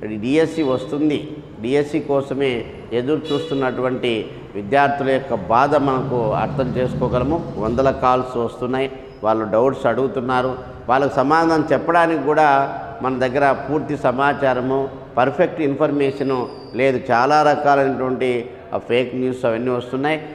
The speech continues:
ఇది కొంత అఫీషియల్‌గా, అఫీషియల్‌గా అయితే రాలేదు, కానీ కొంత విశ్వసనీయంగా కొందరు అంటూ ఉన్నారు. కాబట్టి దీని గురించి మనం మీకు ఇన్ఫర్మేషన్ తెలియజేయాలి. మీరు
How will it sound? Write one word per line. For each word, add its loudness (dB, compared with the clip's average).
ఇది 0
కొంత 2
అఫీషియల్‌గా, 2
అఫీషియల్‌గా 2
అయితే 4
రాలేదు, 2
కానీ 2
కొంత -2
విశ్వసనీయంగా 0
కొందరు -2
అంటూ 2
ఉన్నారు. 2
కాబట్టి -2
దీని -2
గురించి -4
మనం -2
మీకు -4
ఇన్ఫర్మేషన్ -4
తెలియజేయాలి. -2
మీరు 2